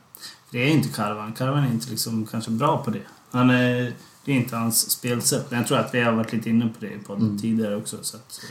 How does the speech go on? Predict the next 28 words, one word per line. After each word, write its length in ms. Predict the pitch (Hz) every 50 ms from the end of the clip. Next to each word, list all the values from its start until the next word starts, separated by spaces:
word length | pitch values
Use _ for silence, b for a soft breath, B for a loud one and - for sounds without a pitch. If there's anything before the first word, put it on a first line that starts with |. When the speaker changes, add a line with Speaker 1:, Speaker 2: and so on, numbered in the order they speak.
| - 110 -
Speaker 2:
Och 80 | 107 104
det 100 | 104 101
känns 280 | - - 104 98 -
ju 40 | 107
inte 120 | 98 98 -
som 180 | - 113 127
det 60 | 131
vore 180 | 127 113 101 95
helt 240 | 92 107 104 98 98
otroligt 440 | 95 95 - - 104 101 95 90 -
att 200 | 107 110 - -
han 220 | - 110 104 95 95 - - - - _ _
alltså, 140 | - - -
nu 140 | 101 104 101
tycker 200 | - 101 107 95
jag 100 | 90 90
liksom 240 | 90 - 98 95 92
han 160 | 95 92 95
och 60 | 90
Filip 380 | - - 117 120 107 92 87 -
har 60 | 92
gjort 120 | 92 90 87
det. 100 | 90 - -
Idag 300 | - 101 104 101 101 92
är 40 | 90
det 60 | 90
väl 140 | 90 90 -
sådär, 340 | - 101 98 92 92 87